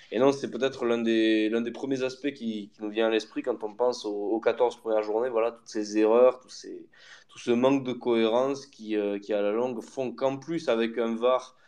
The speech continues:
qui est de plus en plus décrié, on a, on a de plus en plus de mal, quoi.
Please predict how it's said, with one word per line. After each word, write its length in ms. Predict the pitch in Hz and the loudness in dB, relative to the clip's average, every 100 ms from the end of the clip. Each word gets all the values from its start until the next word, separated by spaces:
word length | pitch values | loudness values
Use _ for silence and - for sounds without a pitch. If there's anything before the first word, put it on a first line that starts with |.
| _ _ | _ _
qui 160 | - 107 | -8 -6
est 60 | 101 | -4
de 80 | |
plus 240 | 101 117 113 | -6 0 0
en 80 | 113 | 0
plus 140 | 113 | 0
décrié, 580 | 110 107 110 104 127 135 | -2 -2 -4 0 2 2
on 160 | 107 | 2
a, 220 | 98 98 98 | -2 -4 -6
on 280 | 95 98 | -8 -6
a 80 | 104 | -6
de 120 | 107 | -6
plus 180 | 104 101 | -6 -4
en 60 | 98 | -4
plus 180 | - 104 | -4 -2
de 80 | |
mal, 200 | 117 - | 0 -2
quoi. 140 | - | -6